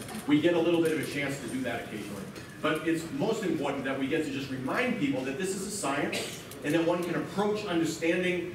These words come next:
the environment around you from a logical, evidence-based point of view. And we really do enjoy that activity. And it was really started by a collaboration from the N S F-funded Y-Files. And the Y-Files is a great organization to,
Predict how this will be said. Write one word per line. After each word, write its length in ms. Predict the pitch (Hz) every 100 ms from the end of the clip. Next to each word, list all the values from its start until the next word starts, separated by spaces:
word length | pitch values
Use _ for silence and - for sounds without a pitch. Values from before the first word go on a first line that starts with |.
| -
the 120 | 135
environment 420 | 139 143 165 175
around 280 | 156 135 135
you 200 | 143 139
from 300 | - - 143
a 20 |
logical, 680 | 120 127 139 160 160 147 147 - 139
evidence-based 720 | 143 139 123 120 123 - -
point 160 | 123
of 60 | 110
view. 200 | 107 -
And 100 | 113
we 80 | 120
really 340 | 117 156 143
do 160 | 123 123
enjoy 280 | 107 107 104
that 200 | 104 101
activity. 400 | 98 - 104 98 - - -
And 120 | 147
it 120 | 160 165
was 200 | 160 - - - -
really 220 | 175 -
started 400 | 156 170 175 156
by 180 | 139 131
a 40 | 123
collaboration 720 | 135 143 135 135 135 120 113 - -
from 180 | 143 143
the 80 | 147
N 80 | 151
S 160 | 139
F-funded 560 | 147 139 147 135 131 110
Y-Files. 760 | 131 147 - - - - - - - - - - - -
And 160 | 277
the 60 | 262
Y-Files 560 | - 302 - - 135
is 60 | -
a 40 |
great 220 | - - -
organization 540 | - 139 143 151
to, 80 | 135